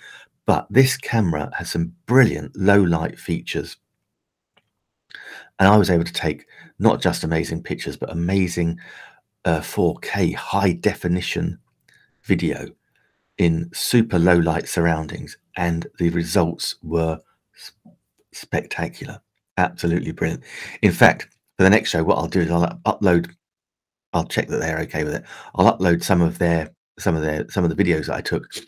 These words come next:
uh, and I can show you just how good, uh, this camera is. Now, that I've shot those videos, uh,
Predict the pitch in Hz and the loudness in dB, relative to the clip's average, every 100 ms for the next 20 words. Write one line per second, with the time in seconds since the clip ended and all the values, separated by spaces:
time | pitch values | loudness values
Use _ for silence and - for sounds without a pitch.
0 | _ _ - 80 80 - _ _ _ _ | _ _ -6 -4 -4 -8 _ _ _ _
1 | _ _ _ _ _ _ - 87 87 92 | _ _ _ _ _ _ -2 0 0 0
2 | 104 90 76 - - 85 - 80 78 - | 2 2 0 -6 -4 -4 -4 -4 -4 -2
3 | 85 - - - - - 80 80 82 90 | -2 -4 -18 -20 -20 -12 -8 -4 -4 -4
4 | 82 - 82 78 78 73 - - 82 - | -6 -6 -8 -6 -8 -10 -4 0 0 -2
5 | - - - 104 87 - _ _ - - | -14 -18 0 4 4 2 _ _ 4 4
6 | - _ _ _ 85 87 - 120 - 85 | 0 _ _ _ -6 -6 -2 0 2 2
7 | 80 107 90 80 82 80 - _ _ 85 | 4 4 4 2 0 -4 -12 _ _ -2
8 | 82 | -2